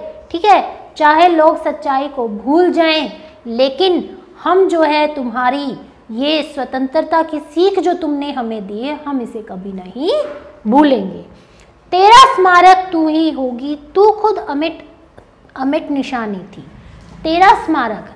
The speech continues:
झांसी की रानी से अब कवित्री क्या कह रही है उनको कि तेरा स्मारक, तुम्हारे लिए चाहे कोई स्मारक होगा या नहीं, स्मारक बनाते हैं ना, जब कोई मर जाता है तो उसकी याद में हम उनकी तस्वीर बनाते हैं, तो चाहे तुम्हारी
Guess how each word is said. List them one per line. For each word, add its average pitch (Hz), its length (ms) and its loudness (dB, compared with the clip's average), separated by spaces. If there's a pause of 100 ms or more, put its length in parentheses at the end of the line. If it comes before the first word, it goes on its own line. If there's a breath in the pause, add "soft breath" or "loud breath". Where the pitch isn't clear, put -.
(300 loud breath)
झांसी 269 400 -2
की 381 120 -2
रानी 311 320 0
से 349 140 -2
अब 320 120 2
कवित्री 294 440 -6
क्या 320 220 0
कह 311 180 -2
रही 302 160 -6
है 302 80 -4
उनको 285 340 0 (520 loud breath)
कि 339 400 -2
तेरा 320 360 4
स्मारक, 277 720 -2
तुम्हारे 277 400 0
लिए 339 220 -2
चाहे 294 300 -4
कोई 311 200 -6
स्मारक 262 460 -8
होगा 254 320 -6
या 240 200 -4
नहीं, 220 400 -8
स्मारक 247 440 -8
बनाते 269 380 -6
हैं 415 80 -2
ना, 415 100 0
जब 240 240 -4
कोई 277 120 -8
मर 240 200 -6
जाता 233 280 -8
है 220 60 -12
तो 254 80 -14
उसकी 262 240 -10
याद 233 280 -6
में 254 140 -8
हम 254 120 -8
उनकी 269 300 -4 (560 loud breath)
तस्वीर 285 380 -4
बनाते 202 320 -12
हैं, - 80 -20 (300 soft breath)
तो 302 60 -10
चाहे 359 460 4
तुम्हारी 339 500 0